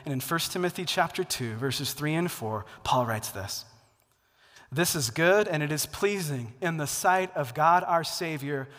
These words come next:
who desires all people to be saved and to come to the knowledge of the truth."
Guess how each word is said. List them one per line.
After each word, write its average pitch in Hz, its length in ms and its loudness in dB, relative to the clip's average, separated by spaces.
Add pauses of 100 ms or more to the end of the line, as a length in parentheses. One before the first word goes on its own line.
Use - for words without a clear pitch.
(140)
who 190 140 -6
desires 165 840 4 (1400)
all 180 180 10
people 170 400 -2
to - 140 -10
be 127 120 -6
saved 123 520 -8 (720)
and 160 140 -2
to 165 80 -2
come 165 260 0
to 165 120 -2
the 147 100 0
knowledge 139 400 6
of 123 100 -4
the 110 60 -8
truth." - 520 -12